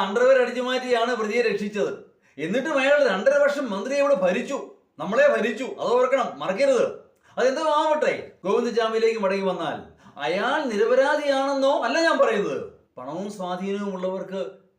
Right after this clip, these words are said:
ഈ നാട്ടിൽ ഏത് അക്രമവും ചെയ്യാം, രക്ഷിക്കാൻ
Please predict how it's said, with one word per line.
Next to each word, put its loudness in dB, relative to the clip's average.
ഈ -10
നാട്ടിൽ -4
ഏത് -8
അക്രമവും -8
ചെയ്യാം, -8
രക്ഷിക്കാൻ -8